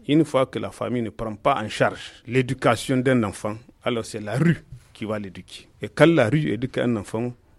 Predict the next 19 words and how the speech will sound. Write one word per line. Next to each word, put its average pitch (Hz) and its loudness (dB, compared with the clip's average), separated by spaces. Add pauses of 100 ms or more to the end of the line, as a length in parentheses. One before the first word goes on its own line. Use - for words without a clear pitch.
(100)
vous 98 -12
connaissez 113 -6
le 98 -8
résultat. 90 -12 (360)
Je, 104 -2 (260)
je 104 -2
m'en 113 2
vais 123 4
aussi 135 2
au-delà 120 2
pour 110 -6
dire 135 4
que, 98 -4 (400)
vous 107 -6
savez, 139 6 (260)
dans 135 4
le 110 0
temps, 120 4 (500)
euh, 95 -10